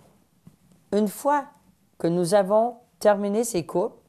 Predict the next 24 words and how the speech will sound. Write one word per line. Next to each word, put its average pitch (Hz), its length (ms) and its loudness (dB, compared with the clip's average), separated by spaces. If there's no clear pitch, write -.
ce - 100 -12
qui - 140 -4
est 220 140 2
intéressant, 185 600 0
c'est 220 160 0
de 175 180 8
venir 185 460 6
voir 185 640 6
si - 240 -4
qu'il 175 200 4
y 170 40 4
a 170 60 6
de 156 80 -4
l'ajustement, 170 680 2
parce 180 220 -2
que, 165 80 0
évidemment, 170 560 4
parfois, 180 460 2
c'est 170 160 -2
pas 165 160 2
très 165 300 2
droit. 160 500 6
Manière 175 540 8
de 160 500 6